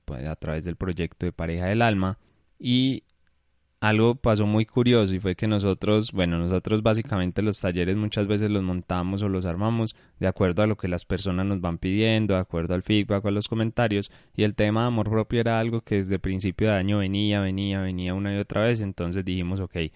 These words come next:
vamos a, a montar algo sobre esto". Llevábamos varios meses conversándolo, varios meses preparándolo, viendo como cuál iba a ser el enfoque. Igual es un taller presencial corto de tres horas, entonces es un reto a veces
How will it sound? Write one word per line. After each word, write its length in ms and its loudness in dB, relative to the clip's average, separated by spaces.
vamos 280 0
a, 200 4
a 140 -6
montar 380 0
algo 200 4
sobre 300 4
esto". 220 -2
Llevábamos 480 0
varios 360 2
meses 300 -2
conversándolo, 800 0
varios 340 0
meses 300 -2
preparándolo, 720 0
viendo 320 0
como 320 -2
cuál 260 2
iba 140 4
a 60 4
ser 180 0
el 80 2
enfoque. 460 0
Igual 240 2
es 100 0
un 100 -2
taller 380 2
presencial 680 2
corto 420 2
de 100 2
tres 260 -2
horas, 280 4
entonces 500 -2
es 100 2
un 160 -2
reto 360 0
a 40 2
veces 420 0